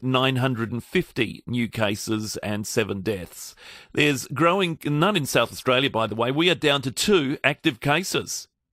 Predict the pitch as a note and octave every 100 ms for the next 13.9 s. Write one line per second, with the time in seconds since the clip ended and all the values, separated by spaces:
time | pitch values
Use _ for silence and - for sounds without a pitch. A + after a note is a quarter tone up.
0 | - - A3 E3+ - - C#3+ B2+ C#3+ -
1 | D3+ G#3 A3 D#3 B2 A#2+ C3 G#2 - -
2 | - - - C3+ D#3+ E3 C3 - D3+ E3
3 | E3+ F#3 C#3 G#2+ G#2+ - A2 A2 G#2 A2
4 | - G#2 A2 G#2+ A2 G2 C#3 D3 G2+ -
5 | G2+ - C3 - - A2 A2 G2 F#2+ G#2+
6 | - - G#2+ - G2+ B2 - - E2+ -
7 | F#2+ A2 F2+ - _ _ _ - A#2 A2+
8 | A2 - A2+ E2 - F#2 - - A#2+ G#2
9 | G#2 A2 F2 D2 - - - - - A#2
10 | - C3+ C#3+ C3 G#2+ A2+ - F#2 F2+ G2
11 | G2 E2+ - - - - - - D#3 D#3+
12 | C#3 E3+ G#3+ A3+ F#3 D#3+ - D#3 D#3+ A#3+
13 | F3+ D3 C3+ C3 - C#3+ C#3+ -